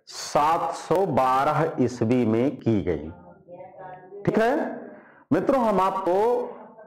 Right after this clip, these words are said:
अरबों द्वारा सिंध विजय से पहले कुछ बातें बताना चाहते हैं जो इस्लाम धर्म से संबंधित है। ठीक है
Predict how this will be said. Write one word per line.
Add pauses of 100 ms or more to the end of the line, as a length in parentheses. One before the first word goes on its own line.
(640)
अरबों
द्वारा
सिंध
विजय
से
पहले
कुछ
बातें
बताना
चाहते
हैं (2000)
जो (100)
इस्लाम
धर्म
से
संबंधित
है। (1080)
ठीक
है